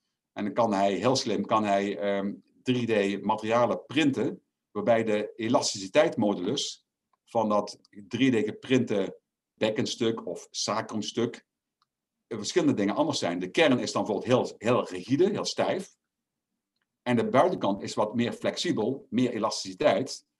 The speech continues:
waardoor als er spieren aanhechten, dat die ook dan, eh, dat er geen rare,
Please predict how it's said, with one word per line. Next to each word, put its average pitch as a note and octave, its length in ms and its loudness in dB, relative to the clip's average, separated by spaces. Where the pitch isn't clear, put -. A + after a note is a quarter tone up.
waardoor B2+ 220 0
als A#2+ 120 0
er C3 60 -10
spieren F3 400 -4
aanhechten, G#2 680 -4
dat C#3 200 0
die C3 160 2
ook A#2 180 0
dan, A2+ 280 -2
eh, A2+ 280 0
dat C3+ 160 -2
er - 60 -6
geen F#2+ 240 -4
rare, A2 540 0